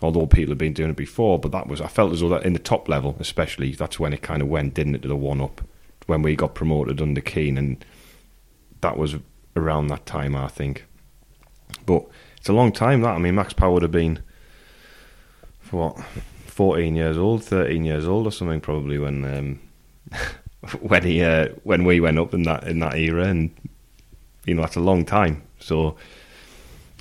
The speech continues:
it, I just think it's, it looks absolutely vile when it goes wrong, and, <clears throat> I mean, you could have parked,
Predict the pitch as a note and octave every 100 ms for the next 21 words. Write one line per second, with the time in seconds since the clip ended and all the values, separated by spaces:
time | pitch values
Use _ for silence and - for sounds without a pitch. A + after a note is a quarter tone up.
0 | - - - - - - - - C2 -
1 | F2 F2 - F#2 F#2+ - D#2 D2 - -
2 | - _ D#2+ D2+ D#2 - - - E2 -
3 | D2+ C#2+ D2 D#2 D#2+ D#2+ D2 - D#2 D2+
4 | D2+ D#2+ C#2+ C#2 C#2+ - - _ A#2+ G2
5 | - - F2 D#2+ D#2+ D#2 F2 D#2 - E2
6 | D2 - -